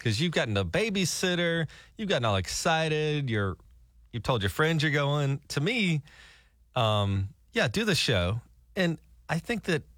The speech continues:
those people in the audience probably can identify. I always love it when celebrities are just real for a second and go, "You know what? I don't feel great tonight." 'Cause there are days where God knows you come in here and you're terrible. You know what I'm saying?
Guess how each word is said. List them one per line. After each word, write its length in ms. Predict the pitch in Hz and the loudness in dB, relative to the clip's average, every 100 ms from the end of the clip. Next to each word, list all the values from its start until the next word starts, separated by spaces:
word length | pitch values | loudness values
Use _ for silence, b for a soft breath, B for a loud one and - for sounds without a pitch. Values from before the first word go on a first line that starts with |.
| - | -4
those 200 | 151 156 | -2 0
people 240 | 185 170 | -2 0
in 20 | 139 | 0
the 80 | |
audience 400 | - 139 139 104 | 2 2 0 -2
probably 380 | - 127 117 123 | 0 0 2 0
can 180 | 113 127 | 0 0
identify. 680 | 135 143 220 175 110 92 98 B B B - _ | 0 0 0 0 0 0 0 B B B -20 _
I 120 | 160 | 0
always 260 | 254 349 190 | 2 0 0
love 160 | 185 170 | 0 2
it 20 | |
when 140 | 143 | -2
celebrities 720 | 120 127 120 139 113 92 87 - | 0 0 2 2 0 0 -2 -2
are 80 | 131 | -2
just 220 | 117 120 | 0 0
real 320 | 87 104 139 101 | 2 2 2 0
for 160 | 98 | -2
a 60 | 87 | -2
second 400 | - 82 - - | -2 -4 -4 -6
and 100 | 131 | -4
go, 80 | 143 | -2
"You 160 | 147 | 0
know 120 | 190 185 | 0 0
what? 140 | 185 - | -2 0
I 100 | 202 | 0
don't 160 | 202 | 0
feel 200 | - 123 | 0 -2
great 240 | 92 87 80 | 0 -2 -2
tonight." 380 | - 82 92 170 b b b b - | -4 -2 -2 -6 b b b b -4
'Cause 240 | 143 110 | -2 0
there 160 | 147 165 | 0 0
are 60 | |
days 380 | 117 110 120 123 | 2 2 2 0
where 260 | 110 104 92 - - | 2 2 0 -8 -2
God 160 | 139 135 | 0 2
knows 200 | 147 104 | 0 0
you 80 | 151 | 0
come 180 | 120 104 | 0 2
in 80 | |
here 180 | 90 98 | 2 2
and 160 | 92 87 - - - _ _ _ - | 0 -2 -6 -20 -20 _ _ _ -4
you're 160 | 143 | -2
terrible. 580 | 139 - 92 92 104 131 b b b b b _ _ - _ _ _ - - - _ - - - - | 0 0 2 2 0 -2 b b b b b _ _ -20 _ _ _ -20 -20 -20 _ -20 -20 -20 -4
You 80 | 180 | 0
know 60 | |
what 80 | 220 | 0
I'm 60 | 196 | 0
saying? 420 | 202 202 196 185 | 0 0 -2 -4